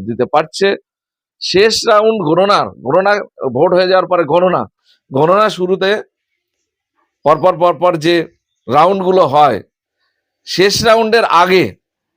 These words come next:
শেষ রাউন্ড বাকি আছে, তার আগের গণনার রেজাল্ট অনুযায়ী প্রত্যেকটা আমাদের মনোনীত প্রার্থী, আইএসএফ মনোনীত প্রার্থী যারা, তারা সত্তর আশিটা করে ভোটে এগিয়ে আছে বিরোধী অর্থাৎ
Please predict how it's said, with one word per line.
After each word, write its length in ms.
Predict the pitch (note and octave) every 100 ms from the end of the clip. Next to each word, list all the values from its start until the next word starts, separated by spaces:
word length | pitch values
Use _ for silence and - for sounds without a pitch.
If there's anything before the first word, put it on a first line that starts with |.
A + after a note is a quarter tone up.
| _
শেষ 220 | - D3+ E3+
রাউন্ড 240 | F#3 F#3+ D#3
বাকি 340 | C3 D3+ G3 G3
আছে, 260 | G3 A3 - _ _ _ _ -
তার 120 | D3 -
আগের 360 | C#3 D#3+ F#3 A#3
গণনার 440 | G3 G3+ F#3+ F#3 F3
রেজাল্ট 400 | D3 C#3+ F3 D#3+
অনুযায়ী 340 | D#3+ D3+ D#3 F3
প্রত্যেকটা 640 | C#3+ C#3 - E3 _ F3+ F#3 - _ _ _ _ _ -
আমাদের 340 | C3+ D#3 D3+ C#3+
মনোনীত 420 | C#3+ D3 D3+ D3
প্রার্থী, 460 | C3+ C3 C3+ - F3+ - -
আইএসএফ 400 | B2 C3+ C#3 A#2+
মনোনীত 380 | B2 A#2+ A#2+ A2+
প্রার্থী 420 | A2 A#2 - E3+
যারা, 220 | D#3+ E3+ - - _ _ -
তারা 180 | B2+ F3
সত্তর 440 | - C3+ - - F3+
আশিটা 360 | - C3 D3+ C#3+
করে 220 | C3 C3
ভোটে 340 | A#2+ G2+ A2+ D#3+ - _ _ _ _ _ -
এগিয়ে 380 | F3+ E3+ E3+ B2+
আছে 220 | G#2+ F2+ - _ _ _ _ _ _ _ _ _ _ -
বিরোধী 320 | A#2 C3+ C3+
অর্থাৎ 360 | D#3 B2+ - F3+